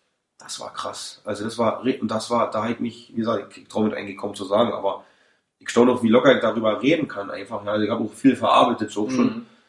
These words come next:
Speaker 1: Also ich hab wirklich, äh, fast nackig, äh, auf, auf Toilette, äh, gelegen, mich eingeschlossen, äh, und hab stundenlang auf diesen dreckigen Fliesenboden gelegen und mich rumgerieben. Damit ich, und das war der, die einzige Chance, das war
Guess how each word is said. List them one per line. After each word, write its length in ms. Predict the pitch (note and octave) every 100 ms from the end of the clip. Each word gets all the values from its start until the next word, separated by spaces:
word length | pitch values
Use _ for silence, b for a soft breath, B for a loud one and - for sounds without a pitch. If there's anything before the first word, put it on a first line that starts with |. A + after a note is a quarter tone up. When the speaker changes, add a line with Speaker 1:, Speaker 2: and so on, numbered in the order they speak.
| b b _
Speaker 1:
Also 140 | G2+
ich 80 | G2+
hab 160 | - A#2
wirklich, 400 | B2 D3+ - -
äh, 120 | A2
fast 320 | - C3 -
nackig, 480 | C3 B2+ D3+ D3 - B2
äh, 140 | A#2+ - _ -
auf, 140 | - G#2+ A2
auf 100 | -
Toilette, 540 | G#2+ A2 D3+ D#3 D3+ _ _ _ _
äh, 280 | A2+ A#2+ A#2+ A#2+ _
gelegen, 640 | A2+ G#2 A2+ C#3 E3+ - _ _ _
mich 220 | G#2+ G2+
eingeschlossen, 800 | - B2+ D3+ - D3 D#3 F3 F3 _ _ _ _ _ _ _ _ _ -
äh, 280 | A#2 A#2 A#2 - _ _
und 160 | - G#2
hab 240 | C3 - - _ _ _
stundenlang 600 | - C3+ D3+ C#3 C#3+ D3 -
auf 100 | -
diesen 220 | A#2+ A2+
dreckigen 500 | G#2 C3 C#3+ C#3+ C#3 _
Fliesenboden 640 | - C3+ C#3 A2+ G#2 G#2
gelegen 340 | F#2+ F#2 F2 _
und 120 | -
mich 160 | G#2 G2+
rumgerieben. 640 | - C#3 B2 - G2+ F#2 -
Damit 200 | - F3
ich, 120 | - -
und 80 | G#2
das 120 | -
war 80 | C3
der, 240 | C3 - -
die 100 | -
einzige 380 | D3+ D#3 D#3
Chance, 380 | D3+ - D#3 E3
das 100 | -
war 260 | B2+ C3